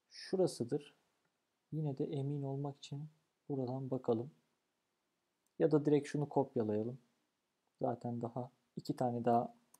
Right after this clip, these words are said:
dahil etmemiz gereken şey var. Şunu siliyorum.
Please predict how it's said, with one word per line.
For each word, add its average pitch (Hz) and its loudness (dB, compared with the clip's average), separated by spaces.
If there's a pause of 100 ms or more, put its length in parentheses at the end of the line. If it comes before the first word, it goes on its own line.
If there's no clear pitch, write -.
(1400)
dahil 120 2
etmemiz 117 -4
gereken 113 -4
şey 139 -4
var. 123 -6 (200)
Şunu 143 -8
siliyorum. 135 0